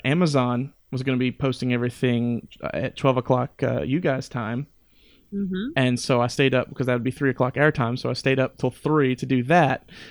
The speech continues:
Speaker 1: And then I, I, uh, I'm like, "Okay, cool. I got almost everything," but they didn't have a, the three and three quarters Phasma. Um, and then a, a couple others that they didn't have. So I'm like, "Okay, well, you know, that's fine. I'm,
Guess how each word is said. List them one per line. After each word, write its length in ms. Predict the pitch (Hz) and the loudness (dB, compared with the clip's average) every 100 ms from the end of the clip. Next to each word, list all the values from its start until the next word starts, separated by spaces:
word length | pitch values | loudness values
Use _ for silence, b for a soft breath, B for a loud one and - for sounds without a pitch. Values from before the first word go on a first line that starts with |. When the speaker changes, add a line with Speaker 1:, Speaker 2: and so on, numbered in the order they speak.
| B | B
Speaker 1:
And 100 | 127 | 2
then 80 | 127 | 4
I, 160 | 127 - | 2 2
I, 360 | 127 123 - | -2 -2 -2
uh, 360 | 127 123 78 - | 0 2 -2 -4
I'm 100 | - | -2
like, 140 | 143 233 | 0 2
"Okay, 220 | 262 240 | 2 2
cool. 260 | - 285 | 6 6
I 80 | 160 | 6
got 220 | 156 170 - | 2 0 0
almost 380 | 208 220 156 135 | 2 4 4 4
everything," 520 | 123 120 135 127 139 | 2 2 0 0 0
but 100 | 123 | 2
they 80 | 139 | 2
didn't 180 | - | 2
have 160 | 135 131 | 2 4
a, 340 | 127 123 123 - | 6 6 4 2
the 100 | 131 | 0
three 200 | - 139 | 4 2
and 60 | 131 | 2
three 100 | 131 | 0
quarters 320 | 135 127 - | 0 0 0
Phasma. 720 | 147 139 135 143 135 135 131 - _ - - - - - _ - - | 2 4 4 4 2 4 2 -2 _ -20 -20 -20 -20 -20 _ -8 0
Um, 440 | 131 120 117 113 | 2 2 0 -2
and 100 | 139 | -2
then 120 | 165 180 | -2 -2
a, 40 | - | -6
a 200 | - 196 | -8 -2
couple 360 | 247 - 180 | 0 2 6
others 260 | 139 110 120 | 6 4 0
that 100 | - | -2
they 100 | 123 | 0
didn't 180 | 113 117 | 0 -2
have. 300 | 117 80 - B B B B | -4 -6 -8 B B B B
So 100 | - | -4
I'm 80 | 156 | -2
like, 140 | 180 | 0
"Okay, 260 | 277 226 214 | 0 2 4
well, 260 | 180 180 - | 2 0 -2
you 140 | 185 | 0
know, 240 | 170 156 165 | 2 0 0
that's 180 | 180 190 | 0 0
fine. 320 | - 135 131 | 2 2 4
I'm, 340 | 127 - - | 0 -2 -8